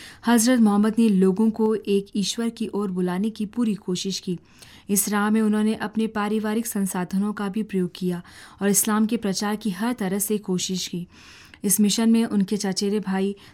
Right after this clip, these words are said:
हजरत अली अलैहिस्सलाम ने उनका पूरा साथ दिया और उनकी पत्नी हजरत खदीजा ने अपनी धन दौलत और हर चीज़ से उनका साथ दिया।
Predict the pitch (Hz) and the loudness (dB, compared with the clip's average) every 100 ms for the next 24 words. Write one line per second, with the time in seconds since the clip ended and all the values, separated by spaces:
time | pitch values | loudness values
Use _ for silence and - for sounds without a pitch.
0 | - 214 208 226 208 202 208 202 196 196 | -2 0 2 0 0 0 -2 -2 -2 0
1 | 208 190 202 214 220 196 208 208 208 208 | 0 -2 0 0 0 -2 -4 -6 -4 -4
2 | 202 180 175 175 185 180 - 196 185 175 | -4 -4 -6 -4 -4 -4 -6 -4 -4 -4
3 | 196 190 196 202 196 - - - 220 220 | -6 -6 -2 -2 -4 -10 -16 -2 0 0
4 | 233 233 226 196 196 214 214 214 214 196 | -2 -4 -4 -2 -2 -2 0 0 -2 -6
5 | 190 208 202 185 190 180 175 196 196 190 | -6 -4 -2 -2 0 0 -2 -6 -6 -8
6 | 185 233 240 - 220 233 - 185 196 190 | -6 -6 -6 -4 -4 -2 -2 -2 -2 -2
7 | 202 196 175 165 170 175 | -2 -4 -4 -8 -6 -8